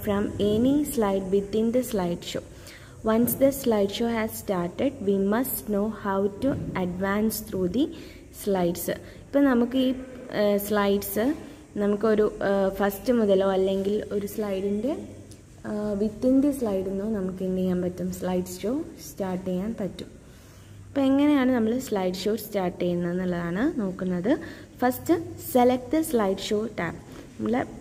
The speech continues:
tab മെനുവിൽ നിന്നും ടാബിൽ നിന്നും റിബണിൽ നിന്നും നമ്മൾ എന്ത് ചെയ്യണം, Slide show tab select ചെയ്യണം. Then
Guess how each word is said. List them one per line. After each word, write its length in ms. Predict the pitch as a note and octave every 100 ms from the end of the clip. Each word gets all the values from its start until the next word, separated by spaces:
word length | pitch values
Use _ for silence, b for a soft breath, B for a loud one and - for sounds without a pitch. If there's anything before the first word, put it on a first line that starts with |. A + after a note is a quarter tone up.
| G#3+
tab 340 | F#3+ F#3 F#3
മെനുവിൽ 340 | G#3+ G#3 F#3 F3
നിന്നും 300 | F#3+ D4+ - B B B -
ടാബിൽ 440 | G3 F#3+ G3 A3 A3+
നിന്നും 320 | G#3 A3+ - -
റിബണിൽ 400 | G3 F#3+ A3+ B3+
നിന്നും 440 | C4 A3 G#3+ A3+
നമ്മൾ 200 | G3 F#3+
എന്ത് 180 | F#3+ F#3
ചെയ്യണം, 340 | F3+ F3+ F#3+ F#3+ -
Slide 320 | F#3+ F3+ F3+
show 240 | - A3+
tab 380 | A#3 A3 F3 F3+
select 400 | F#3+ F#3+ E3+ -
ചെയ്യണം. 380 | E3+ D#3+ G3+ - B B B B G#3
Then 120 | C4